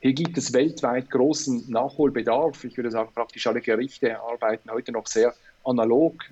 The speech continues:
wahrscheinlich nicht viel anders als in den fünfziger und sechziger Jahren. Ähm, und vielleicht hat man gerade jetzt, ähm, mit Corona, äh, in dieser aktuellen Situation gemerkt, dass es gar nicht mehr nötig ist, Verhandlungen in einem Gerichtssaal,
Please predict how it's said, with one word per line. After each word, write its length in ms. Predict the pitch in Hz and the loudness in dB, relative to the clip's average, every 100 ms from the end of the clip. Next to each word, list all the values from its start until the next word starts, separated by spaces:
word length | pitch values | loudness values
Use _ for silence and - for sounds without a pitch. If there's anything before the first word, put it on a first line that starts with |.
| 135 | -8
wahrscheinlich 480 | 120 120 117 110 | -6 -4 -6 -6
nicht 180 | 127 127 | -8 -4
viel 120 | 123 | 0
anders 320 | 110 120 117 113 | 2 0 0 -2
als 160 | 110 | -2
in 80 | 113 | -2
den 140 | 110 | -4
fünfziger 360 | 123 120 131 120 | -2 -2 -2 -2
und 80 | 110 | 0
sechziger 420 | 113 - 143 123 | -2 -2 -2 0
Jahren. 420 | 101 120 135 139 - - - - - - - | 2 0 -2 -8 -12 -20 -18 -18 -20 -12 -2
Ähm, 340 | 120 120 123 | 2 2 2
und 140 | 139 | -2
vielleicht 360 | 139 123 135 135 | 0 2 0 -2
hat 120 | 123 | -6
man 140 | 123 120 | -4 0
gerade 300 | 123 131 131 | 2 2 0
jetzt, 600 | 117 156 170 - - - _ | 0 -2 -2 -12 -14 -20 _
ähm, 360 | 135 117 113 120 | -8 -8 -8 -2
mit 340 | 131 139 - - | -2 -2 -8 -6
Corona, 580 | 139 120 127 151 147 143 139 | 2 4 4 4 2 -2 -6
äh, 500 | 123 113 113 107 143 | -4 -4 -4 -8 -12
in 140 | 110 | -8
dieser 260 | 139 - 123 | -6 -2 -2
aktuellen 320 | - 131 139 | 2 0 0
Situation 400 | 120 - 120 127 | -4 -4 -2 0
gemerkt, 340 | 110 120 127 | 0 -2 -2
dass 120 | 117 | -8
es 100 | 107 | -6
gar 160 | - 113 | 0 0
nicht 220 | 123 - _ - - - | 0 -6 _ -20 -20 -6
mehr 80 | 120 | 0
nötig 340 | 117 135 139 | 2 2 2
ist, 160 | 123 120 | -2 -2
Verhandlungen 540 | 113 107 127 123 123 | -4 0 0 0 0
in 100 | 117 | 0
einem 180 | 110 113 | 0 -2
Gerichtssaal, 680 | 110 113 139 - 123 117 | -2 -2 -2 -4 0 0